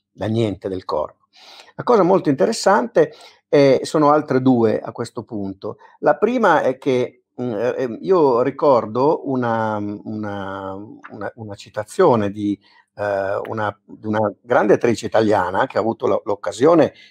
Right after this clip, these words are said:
di, di conoscere, di, con la quale ho un, <laughs> un rapporto di, di, di, di amicizia, che è Giulia Lazzarini, che mi diceva che lei sentiva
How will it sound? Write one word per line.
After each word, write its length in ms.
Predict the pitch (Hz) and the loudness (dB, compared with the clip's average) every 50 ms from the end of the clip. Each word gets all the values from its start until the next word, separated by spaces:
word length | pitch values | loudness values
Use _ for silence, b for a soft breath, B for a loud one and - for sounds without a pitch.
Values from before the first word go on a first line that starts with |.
| b b | b b
di, 400 | _ 104 107 104 101 101 101 101 104 87 - _ - - _ | _ -14 -12 -10 -10 -10 -12 -12 -16 -20 -20 _ -20 -20 _
di 120 | 98 104 | _ -14
conoscere, 680 | - - 120 107 107 135 180 160 - - 101 98 101 101 | -6 -4 -2 0 2 2 0 0 -2 -6 -4 -4 -4 -4
di, 100 | 98 101 101 113 127 _ - 95 - 113 - | -4 -4 -6 -6 -8 _ -18 -16 -16 -16 -14
con 100 | - - | -12 -12
la 80 | - | -10
quale 300 | - - 120 123 117 - B B B B B B | 0 2 4 4 4 2 B B B B B B
ho 100 | - 113 123 | -4 -2 -2
un, 420 | 127 120 117 120 113 113 110 110 | -2 -2 -2 -4 -4 -6 -6 -8
<laughs> 640 | 98 - 139 123 - - _ - - - _ _ _ | -6 -6 -6 -6 -6 -10 _ -20 -20 -20 _ _ _
un 120 | 120 117 | 0 2
rapporto 580 | 117 120 117 - - 127 143 147 139 - - 107 | 2 2 2 4 4 4 4 4 2 0 -6 -8
di, 280 | 107 107 107 104 104 101 | -6 -4 -4 -4 -4 -6
di, 260 | 101 107 101 104 107 | -8 -12 -14 -16 -20
di, 260 | 110 - - _ 117 | -20 -20 -20 _ -18
di 120 | 110 98 | _ -12
amicizia, 560 | 98 107 107 - - - 156 120 - - 101 - | -10 -10 -10 -10 -2 0 0 0 0 -4 -6 -4
che 100 | - 113 | -4 -2
è 40 | |
Giulia 220 | 113 143 147 131 117 | 0 2 4 4 6
Lazzarini, 680 | 110 107 104 101 110 117 107 101 98 98 98 101 104 - | 4 4 2 0 0 0 0 0 -2 -6 -6 -8 -8 -6
che 100 | - 160 | -6 -4
mi 80 | 175 | -4
diceva 320 | 180 180 - - 139 127 135 | -4 -4 -2 -2 -2 -2 -2
che 120 | - 226 | 0 2
lei 120 | 190 135 120 | 2 2 2
sentiva 960 | - - 175 175 185 185 170 - _ _ - 151 123 110 101 101 117 151 - | 0 -2 -2 -2 -2 -2 -6 -10 _ _ -8 -6 -6 -6 0 2 2 2 2